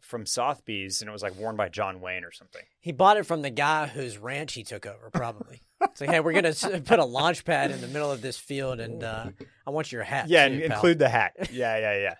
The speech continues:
Speaker 1: yeah, totally.
Speaker 2: It's a good-looking hat.
Speaker 1: I, I, the jokes yesterday were all very
Speaker 2: Yeah.
Speaker 1: good, very funny.
Speaker 2: Mm-hmm.
Speaker 1: I personally don't take that much offense to Jeff Bezos launching himself into space with
Speaker 2: I
Speaker 1: his
Speaker 2: don't either.
Speaker 1: money. Like,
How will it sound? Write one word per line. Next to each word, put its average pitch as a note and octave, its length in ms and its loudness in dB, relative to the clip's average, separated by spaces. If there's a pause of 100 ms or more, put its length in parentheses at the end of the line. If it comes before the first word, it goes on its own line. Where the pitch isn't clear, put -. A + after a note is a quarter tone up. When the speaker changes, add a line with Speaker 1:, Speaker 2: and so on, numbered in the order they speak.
(160)
Speaker 1:
yeah, - 140 -10 (200)
totally. F2+ 400 -4
Speaker 2:
It's - 140 -8
a F#3+ 40 -2
good-looking C3+ 400 -2
hat. - 180 -20 (600)
Speaker 1:
I, C#3+ 140 2 (280)
I, D3+ 60 -4 (960)
the D3 120 -2
jokes C#3+ 400 4
yesterday A2 480 0
were G#2 180 -6
all G#2 380 4
very A#2+ 220 4
Speaker 2:
Yeah. A2+ 60 -2
Speaker 1:
good, G2+ 340 0 (180)
very G#2+ 340 0
funny. E2+ 400 -6
Speaker 2:
Mm-hmm. G#2 140 -18 (280)
Speaker 1:
I F#3 120 4
personally A#3 400 6
don't D3 200 6
take C3 180 -4
that B2 180 2
much A#2 160 -8
offense G#2+ 340 -4
to A#2 100 -12
Jeff G#2+ 240 -4
Bezos G#2 440 -4
launching A#2 320 -6
himself A#2+ 420 0
into G#2+ 160 -6
space G2 420 -2
with G2 100 -8
Speaker 2:
I - 20 -6
Speaker 1:
his E3 100 -4
Speaker 2:
don't E3 80 -4
either. - 120 -2
Speaker 1:
money. D#2+ 140 -12 (360)
Like, B2+ 320 2